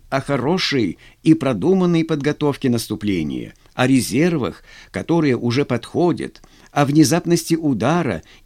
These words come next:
и решительности предстоящей операции. Сербы рвались в бой как никогда, и вот теперь весь этот азарт,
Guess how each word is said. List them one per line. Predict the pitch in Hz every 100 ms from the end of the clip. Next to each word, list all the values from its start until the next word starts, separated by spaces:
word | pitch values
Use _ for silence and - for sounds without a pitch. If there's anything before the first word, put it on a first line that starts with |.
| -
и | 185
решительности | 185 165 - 202 185 175 165 160 147
предстоящей | 143 131 135 131 123 - 107
операции. | 101 101 87 73 - 60 55 _ _ _ _ _
Сербы | - - 143 185 185 180 180
рвались | 147 107 160 170 110
в | 90 90
бой | 139 165
как | 143 143
никогда, | 139 139 120 113 101 78 -
и | - 143
вот | 190 185
теперь | - 147 - 139 202 165 - _ - - -
весь | 120 165
этот | 175 185 185 -
азарт, | 180 139 180 190 110 -